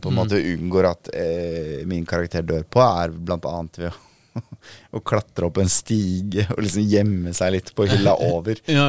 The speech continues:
Speaker 2: ja.
Speaker 1: og så innimellom skyte litt ned,
Speaker 2: Jeg
Speaker 1: og
Speaker 2: føler du
Speaker 1: hoppe.
Speaker 2: gjorde det forrige, i forrige
Speaker 1: Nei, da
Speaker 2: konkurranse,
Speaker 1: skulle vi
Speaker 2: eller?
Speaker 1: på en måte ambushe folk fra taket,
Speaker 2: Ja,
Speaker 1: så det var
Speaker 2: ja.
Speaker 1: litt annerledes.
Speaker 2: Ja, ok.
Speaker 1: Um,
Speaker 2: Du gjemmer deg på tak stadig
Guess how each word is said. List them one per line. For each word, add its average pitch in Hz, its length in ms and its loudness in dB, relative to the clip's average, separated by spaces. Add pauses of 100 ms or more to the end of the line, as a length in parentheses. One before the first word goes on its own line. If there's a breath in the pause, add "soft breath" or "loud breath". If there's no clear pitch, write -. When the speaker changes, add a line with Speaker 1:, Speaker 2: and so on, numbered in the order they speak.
Speaker 2:
ja. 123 60 0
Speaker 1:
og 117 80 2
så 110 100 2
innimellom 92 560 0
skyte 92 320 -2
litt 87 200 0
ned, 92 280 0
Speaker 2:
Jeg - 100 -2
Speaker 1:
og - 60 4
Speaker 2:
føler 196 220 6
du 170 80 8
Speaker 1:
hoppe. 175 80 8
Speaker 2:
gjorde 151 180 6
det 143 80 2
forrige, 120 300 2 (180)
i 147 80 0
forrige 127 240 2
Speaker 1:
Nei, 151 160 4
da - 80 2
Speaker 2:
konkurranse, 143 240 4
Speaker 1:
skulle 135 220 0
vi 127 80 2
Speaker 2:
eller? 147 100 -2
Speaker 1:
på 151 60 -2
en 135 100 -2
måte 120 240 -2
ambushe 95 560 -4
folk 101 280 -6
fra 101 280 0
taket, 101 480 -4
Speaker 2:
Ja, - 80 -10
Speaker 1:
så 113 140 -4
det 110 100 6
var 113 80 4
Speaker 2:
ja. 110 80 2
Speaker 1:
litt 113 80 -8
annerledes. 95 480 -4
Speaker 2:
Ja, 107 140 -4
ok. 107 120 -8 (360)
Speaker 1:
Um, 104 420 4
Speaker 2:
Du - 80 2
gjemmer 120 320 2
deg 123 80 -2
på 180 100 -2
tak 120 400 -2
stadig 113 300 0